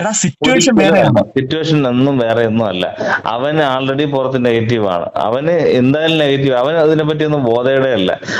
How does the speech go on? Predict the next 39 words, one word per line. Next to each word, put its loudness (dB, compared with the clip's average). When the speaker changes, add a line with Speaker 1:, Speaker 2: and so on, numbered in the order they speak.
Speaker 2:
അകത്ത് 0
ചെന്ന് 0
അവളെ -2
അങ്ങ് 0
ഉപദേശിച്ച് 2
നന്നാക്കി 0
എടുക്കണമെന്ന് 0
അവനില്ല. 0
അവിടെ -2
ചെല്ലുമ്പോ 0
അവൾ -2
എന്താണോ 0
ഇവനോട് 0
ബിഹേവ് 2
ചെയ്യുന്നത്, 0
അതിനനുസരിച്ച് 0
അവൻ 0
റിയാക്ഷൻ 0
മാത്രമാണ് -2
ചെയ്യുന്നത്. 2
ഇപ്പൊ -2
Speaker 1:
ശരിയാണ്. 2
Speaker 2:
ഇന്നത്തെ, -4
Speaker 1:
അത് -2
ഞാൻ 0
Speaker 2:
ഇന്നത്തെ 4
Speaker 1:
അംഗീകരിക്കുന്നുണ്ട് 0
കേട്ടാ. -2
അവ-, -2
Speaker 2:
ഇന്ന- 2
Speaker 1:
അവള് 0
എന്താണോ 0
ബിഹേവ് 0
ചെയ്യുന്നത്, 2
അതിന് 2
റിയാക്ഷൻ 0
കൊടുക്കുക 0
മാത്രമാണ് 0
ചെയ്യുന്നത്. 0